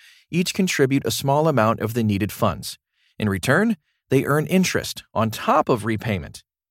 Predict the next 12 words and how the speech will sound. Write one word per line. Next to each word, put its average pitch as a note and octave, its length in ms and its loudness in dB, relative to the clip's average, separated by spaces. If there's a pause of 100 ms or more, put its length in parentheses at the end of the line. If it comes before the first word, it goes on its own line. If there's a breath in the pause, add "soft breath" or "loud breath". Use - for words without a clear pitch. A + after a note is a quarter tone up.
(300)
This G3 180 0
method E3+ 260 2
can C#3+ 140 0
be B2+ 120 0
time-consuming A#2 800 0
when A2 100 2
it G2 80 -2
comes G#2+ 260 0
to G#2+ 120 -2
raising G2+ 360 0
money. A2+ 320 0 (540)
However, C#3+ 480 2